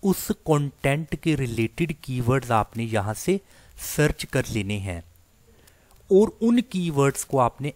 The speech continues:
Excel की शीट पर लिख लेना है। ऐसा करने के बाद फिर आपने क्या करना है, जो,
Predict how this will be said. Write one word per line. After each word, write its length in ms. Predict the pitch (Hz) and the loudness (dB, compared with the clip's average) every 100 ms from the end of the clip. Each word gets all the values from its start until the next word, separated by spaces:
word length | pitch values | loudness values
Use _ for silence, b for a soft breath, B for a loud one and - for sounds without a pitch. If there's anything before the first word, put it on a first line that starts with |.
| - | -6
Excel 300 | 117 - 135 | -6 -6 -8
की 140 | - | -6
शीट 280 | 139 - 104 | -8 -6 -8
पर 140 | - 156 | -4 -4
लिख 320 | 147 - - | -4 -8 -4
लेना 220 | 110 82 | -4 -6
है। 260 | 80 87 - _ _ - b b b b b b _ 170 | -10 -12 -14 _ _ -20 b b b b b b _ 0
ऐसा 260 | 170 - | 2 2
करने 300 | 214 202 202 | 2 0 0
के 120 | 196 | 0
बाद 420 | 165 127 120 135 - - - - _ - | 2 6 6 4 -2 -20 -20 -20 _ -4
फिर 160 | 214 196 | 2 4
आपने 260 | 170 147 | 4 0
क्या 180 | 131 95 | 0 -2
करना 260 | - 87 85 | -2 -10 -10
है, 180 | 87 - - - _ _ _ _ _ - - - 143 - | -12 -16 -20 -20 _ _ _ _ _ -20 -20 -18 -14 0
जो, 380 | 220 240 240 | 2 2 0